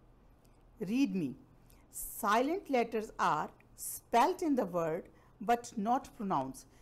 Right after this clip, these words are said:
Spelling में spelt करते हैं, उसको आप स्पेलिंग्स का हिस्सा बनाते हैं, लेकिन प्रोनाउंस नहीं करते।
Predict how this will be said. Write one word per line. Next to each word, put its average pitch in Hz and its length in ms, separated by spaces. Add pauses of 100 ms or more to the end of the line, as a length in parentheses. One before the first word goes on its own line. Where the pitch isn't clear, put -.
(140)
Spelling 294 640
में 349 80
spelt 240 560
करते - 340
हैं, 277 180
उसको 214 220
आप 208 240 (280)
स्पेलिंग्स 226 480
का - 100
हिस्सा 233 280
बनाते 185 420
हैं, 240 280 (280)
लेकिन 196 360 (460)
प्रोनाउंस 254 480
नहीं 233 220
करते। 151 400